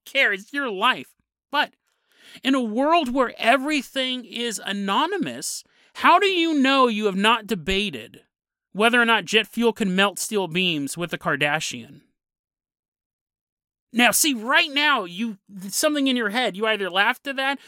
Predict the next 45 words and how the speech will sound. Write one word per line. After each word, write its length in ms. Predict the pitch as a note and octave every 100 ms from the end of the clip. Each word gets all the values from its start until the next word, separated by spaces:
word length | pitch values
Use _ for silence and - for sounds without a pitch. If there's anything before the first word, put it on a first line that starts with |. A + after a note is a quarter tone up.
| -
or 60 | -
something 240 | G#3+ C#4
in 60 | A#3+
your 80 | A#3
head 80 | A3
goes, 360 | F#3 - - -
"Yeah, 180 | A3+ D3
right." 460 | C3 F3 A2+ - _ _ _ _ _
You 200 | A3+ C4+
don't 520 | F3+ B3 B3+ C4+ A#3+ - _ _ _
know. 640 | F#3 A3 B3 D4+ C#3 - - _ _
We're 220 | E3+ A3+
given 340 | F3 A#3 B3+ A#3+
an 120 | G#3+
image 440 | - A#3 C#4 G3+
of 100 | A3+
the, 120 | G#3
we 160 | F3+ A3+
think 240 | - B3+
Russell 260 | A3+ A#3 B3
Brand 300 | F3+ G#3+ A#3
is 60 | G3
just 180 | G#3
a 20 | F#3+
guy 160 | G#3
who 60 | G#3+
shows 240 | - G#3+
up 60 | G#3
on 120 | G3
movie 220 | G3+ A#3
<laughs> 120 | F#3
sets 320 | - A3+ - -
dressed 280 | D#4 -
up 120 | E4 -
like 220 | D4 - -
Osama 600 | D4 - C#4 D4 D#4 C#4
bin 220 | B3 A#3
Laden. 480 | A#3+ B3 C#4+ E3+ F3+ - _
But 100 | A#3+
you 100 | A3
don't 200 | C#4+ D#4+
know 140 | C#4 C#4+
what 140 | C#4+
he 160 | A3+ C#4
was. 440 | A#3+ C#4+ D#4+ -